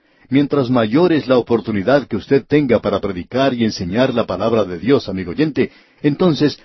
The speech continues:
mayor es su responsabilidad. Ahora, el versículo dos de este capítulo tres de la epístola de Santiago dice,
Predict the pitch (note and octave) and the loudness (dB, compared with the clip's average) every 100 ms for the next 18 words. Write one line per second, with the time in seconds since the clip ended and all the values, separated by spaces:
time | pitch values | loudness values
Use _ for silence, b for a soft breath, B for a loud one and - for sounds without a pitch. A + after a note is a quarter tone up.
0 | _ G#2 G#2 F#2+ E2 B2+ E3 D#3+ G3 - | _ -4 -2 -2 2 2 4 2 0 0
1 | C#3+ C#3 - B2 A2 A#2 G2+ F#2+ F#2 E2+ | 0 0 0 0 0 -2 -2 -2 0 -2
2 | - _ _ _ _ _ _ b b b | -4 _ _ _ _ _ _ b b b
3 | b A#2+ A#2 B2+ C#3+ G#3 E3+ C3 F#2+ B2 | b 0 2 2 0 -4 -2 0 2 0
4 | F#2 F2+ F#2+ F#2 F2 - G#2 G#2+ F2 - | 0 -6 -6 -10 -10 -10 -10 -8 -10 -4
5 | G#2 G#2 F#2+ D#2+ D#2+ A#2+ - G#2 F2 E2+ | -2 0 -2 -4 -4 -6 -4 -4 -4 -6
6 | F2+ D#2+ B2 C3 G2 A#2+ - G#2+ | -10 -6 0 0 0 -2 0 0